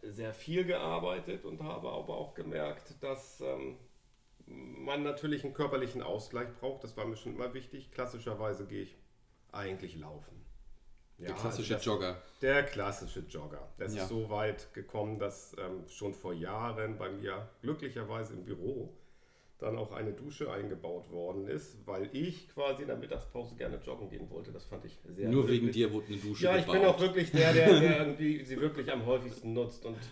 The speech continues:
Speaker 1: das Büro sitzt nun direkt neben einem Wald hier in Flensburg. Und ich genieße es dann einfach mal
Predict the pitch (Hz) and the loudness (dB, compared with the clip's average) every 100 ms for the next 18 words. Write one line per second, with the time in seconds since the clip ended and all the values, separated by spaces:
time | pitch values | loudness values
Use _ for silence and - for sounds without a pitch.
0 | - 117 120 110 131 120 123 120 123 - | -12 -6 -6 -4 -4 -2 -2 -4 -10 -8
1 | 123 113 117 120 117 - 120 123 117 113 | -6 -4 -4 -4 -6 -10 -8 -6 -6 -6
2 | 107 110 107 107 113 127 123 - - 131 | -6 -6 -6 -4 -2 -2 -4 -18 -12 -6
3 | 113 120 127 131 127 - 127 127 123 - | -6 -6 -4 -4 -4 -6 -4 -4 -6 -18
4 | - - - - - - - - 127 117 | -20 -20 -20 -20 -20 -20 -20 -4 -2 -2
5 | - 127 117 135 131 127 120 123 123 123 | -2 -2 0 -2 0 -2 0 0 0 0
6 | 120 120 110 117 113 110 113 | -2 -4 -2 0 0 0 -4